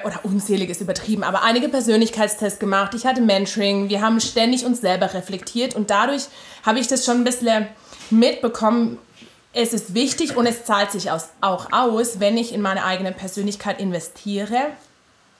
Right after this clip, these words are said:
Und deswegen bin ich, glaube ich, schon so ein Stück weit mit diesen Gedanken hier, hab hi-, hab ich hier angefangen. Äh, es ist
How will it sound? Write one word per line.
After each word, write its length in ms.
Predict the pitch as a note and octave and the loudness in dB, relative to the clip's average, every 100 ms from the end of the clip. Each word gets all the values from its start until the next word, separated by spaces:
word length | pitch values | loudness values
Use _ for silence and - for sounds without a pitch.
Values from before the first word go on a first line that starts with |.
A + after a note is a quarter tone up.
| _ - | _ -10
Und 160 | - A3+ | 0 2
deswegen 400 | A3+ A#3 C4 C4 | 2 2 2 4
bin 100 | A#3+ | 2
ich, 120 | A#3+ | 2
glaube 200 | A#3 A#3 | 2 2
ich, 80 | - | 0
schon 240 | A3 A3+ - - - - | 0 0 -4 -16 -18 -16
so 180 | - A#3+ | 0 2
ein 80 | |
Stück 260 | A#3 B3 A#3 | 2 0 0
weit 140 | A#3 | 0
mit 100 | A#3 | 0
diesen 240 | A3+ A3+ G#3+ | 0 0 0
Gedanken 380 | A3 G#3+ A#3+ A3+ | 2 0 2 2
hier, 340 | A3 G#3 G#3 - - _ _ F#3+ | 4 2 0 -6 -20 _ _ -12
hab 140 | G#3 | -10
hi-, 300 | G3+ A#3 A#3 G#3+ | -2 -2 -2 -2
hab 120 | A3+ A#3 | -2 -2
ich 80 | |
hier 200 | A3+ A#3 | -2 -2
angefangen. 760 | B3 C#4+ D4 - F#3+ G3 G#3+ B3+ - - - - _ | 0 0 -2 -2 -2 0 -2 -6 -10 -20 -20 -20 _
Äh, 160 | A#3 A3 | 0 2
es 160 | A#3 A3 | 0 0
ist 240 | A3+ - | -2 -6